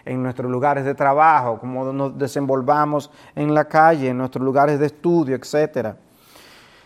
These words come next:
Pero es obvio que nosotros estamos asumiendo aquí una cosa, y es que tú oras. Cristo asume que tú oras. Cuando oréis, nosotros debemos orar. Y quizás la primera pregunta es si estamos orando.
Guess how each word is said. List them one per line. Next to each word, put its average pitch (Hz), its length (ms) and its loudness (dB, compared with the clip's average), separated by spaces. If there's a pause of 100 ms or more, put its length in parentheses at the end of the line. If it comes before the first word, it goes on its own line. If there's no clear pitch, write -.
(360)
Pero 190 180 8
es 214 160 2
obvio 220 400 6
que 151 460 0 (380)
nosotros 160 500 -2
estamos 185 340 -2
asumiendo 196 540 -2
aquí 147 180 -6
una 143 200 -6
cosa, 123 300 -10
y 131 40 -8
es 135 160 -6
que 147 160 -2 (320)
tú 180 240 -2
oras. 113 340 -4
Cristo 180 280 -2
asume 185 360 -4
que 160 140 -2
tú 180 460 -4
oras. 117 240 -4
Cuando 156 440 0
oréis, 156 800 -2 (720)
nosotros 156 600 0
debemos 160 640 0
orar. 107 360 -8 (360)
Y 131 100 -12
quizás 185 440 -4
la 220 240 -4
primera 196 400 -2
pregunta 190 480 -2
es 196 100 -2
si - 400 -8
estamos 156 560 -6
orando. - 500 -8